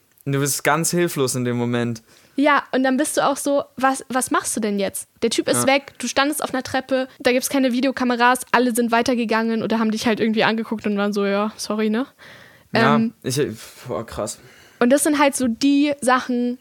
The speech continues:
Speaker 2: die, glaub ich, so vermehrt passieren und wo du dann nichts machen kannst. Weil du kannst dann
Speaker 1: Ja.
Speaker 2: nichts machen. So, der Typ ist
Speaker 1: Genau.
Speaker 2: weg. Du hast grad mal so die,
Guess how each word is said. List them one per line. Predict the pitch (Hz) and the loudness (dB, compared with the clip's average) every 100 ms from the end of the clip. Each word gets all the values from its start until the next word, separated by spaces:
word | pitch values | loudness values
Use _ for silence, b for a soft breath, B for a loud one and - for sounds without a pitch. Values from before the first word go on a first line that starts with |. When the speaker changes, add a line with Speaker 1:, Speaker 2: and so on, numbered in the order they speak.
| _ | _
Speaker 2:
die, | 240 | -4
glaub | 226 233 | 0 2
ich, | 233 | 0
so | - | -4
vermehrt | 226 240 233 240 | -2 0 0 0
passieren | - 220 - 233 226 226 - | -2 -4 -2 0 0 -2 -4
und | 208 220 208 | -4 -2 -2
wo | 226 226 | 0 0
du | 220 220 | -2 -2
dann | 208 214 208 | 0 0 0
nichts | 214 - 233 | -4 -4 -6
machen | 240 214 | -4 -6
kannst. | 196 180 - - _ _ | -6 -8 -10 -16 _ _
Weil | 208 | -4
du | 202 | -2
kannst | 262 254 | -2 0
dann | 220 | 0
Speaker 1:
Ja. | |
Speaker 2:
nichts | 214 190 | -2 -6
machen. | 196 196 208 | -6 -8 -6
So, | 220 | -4
der | 214 | -4
Typ | - 247 | -2 0
ist | 247 | 2
Speaker 1:
Genau. | 135 139 151 | 4 4 4
Speaker 2:
weg. | 127 - - - _ _ 220 | 0 -8 -18 -20 _ _ 0
Du | 240 | 4
hast | 247 - - | 4 2 -6
grad | - 226 254 | 2 4 4
mal | 262 240 | 2 2
so | 226 233 | 2 2
die, | 233 | 0